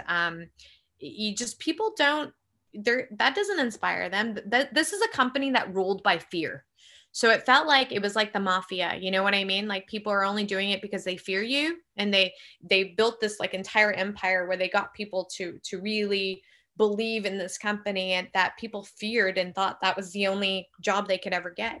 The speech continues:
And that was it. And they kinda, like, brainwashed people. But, like, at the end of the day, power, like, you just, you can't rule by, there needs to be a combination of fear, but also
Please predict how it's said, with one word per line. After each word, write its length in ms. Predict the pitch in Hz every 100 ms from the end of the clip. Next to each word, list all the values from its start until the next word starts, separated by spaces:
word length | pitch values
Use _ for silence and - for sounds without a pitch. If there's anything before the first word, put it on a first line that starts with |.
| -
And 100 | 185
that 140 | 190 -
was 160 | 180
it. 240 | 214 226 -
And 120 | 180 190
they 140 | 180 -
kinda, 160 | 226
like, 240 | 233 196 -
brainwashed 640 | 170 185 262 185 - -
people. 460 | - 170 147 151 175 -
But, 200 | 185 180
like, 400 | 180 175 175 - _ _ _ _ _ _ -
at 200 | 214 247
the 140 | 262
end 120 | 226 220
of 100 | 202
the 80 |
day, 720 | 202 185 180 185 208 214 - 180 202 - _ -
power, 420 | - 208 247 247
like, 280 | 202 196 - _ _
you 100 | 220
just, 320 | 220 262 - -
you 140 | 220
can't 280 | 262 277 -
rule 200 | 208 220 214
by, 60 | 208
there 160 | 240
needs 180 | 262 302
to 40 | 269
be 80 |
a 60 | 247
combination 540 | - 220 214 202 208
of 100 | 185
fear, 340 | - 175 185 220
but 120 | 208
also 600 | 185 190 - - 226 214